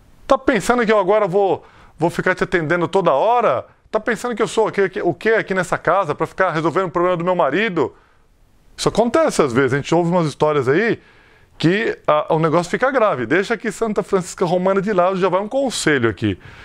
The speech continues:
Então, o esposo pede uma coisa, a esposa diz, "Não vou fazer não", e faz pirraça. Então, o esposo, quando a esposa, por exemplo, faz um favor pra ele, ele reclama.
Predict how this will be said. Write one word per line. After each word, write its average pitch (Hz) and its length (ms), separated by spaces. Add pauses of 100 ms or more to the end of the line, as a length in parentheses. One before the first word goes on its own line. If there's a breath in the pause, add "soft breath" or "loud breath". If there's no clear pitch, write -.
(280 loud breath)
Então, 208 560 (240 loud breath)
o 190 100
esposo 214 480
pede 226 220
uma 208 160
coisa, 240 400
a - 20
esposa 233 340
diz, 220 140
"Não 302 180
vou 285 180
fazer 277 400
não", 240 340 (360)
e 156 40
faz 185 200
pirraça. 170 640 (520 soft breath)
Então, 240 420
o 202 100
esposo, 160 680
quando 139 180
a 139 40
esposa, 131 380
por 123 140
exemplo, 120 120
faz 131 140
um 131 40
favor 127 300
pra 117 200
ele, 202 360 (340 soft breath)
ele 202 160
reclama. 233 720